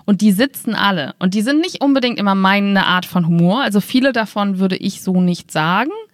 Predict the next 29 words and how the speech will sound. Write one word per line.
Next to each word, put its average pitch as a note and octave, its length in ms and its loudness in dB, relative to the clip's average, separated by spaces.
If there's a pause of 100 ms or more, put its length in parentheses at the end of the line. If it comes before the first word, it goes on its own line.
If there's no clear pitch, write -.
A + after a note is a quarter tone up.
(420)
aber F#3+ 160 4
das F3+ 160 -2
Publikum E3 480 -12
feiert - 720 -10
es. - 160 -16
Und F#3 120 0
es F3+ 120 -4
hat F#3+ 160 -4
immer A3+ 240 -4
so G3+ 80 -8
eine F#3 140 -4
krasse - 380 -8
Präzision. F3+ 800 -6 (580)
Und F#3 60 -4
dann F#3 160 0
Nathan G3+ 360 0
und F#3 140 2
Judith F#3 220 0
spielen G3 300 0
halt F#3+ 100 -2
auch F3+ 100 -4
sehr F3 160 -6
körperlich. F#3+ 600 -4
Und E3+ 340 -4
diese F#3 300 -2
Szene G#3 300 -2
von F3+ 180 -2
den F3 200 -2
dreien, F3+ 520 0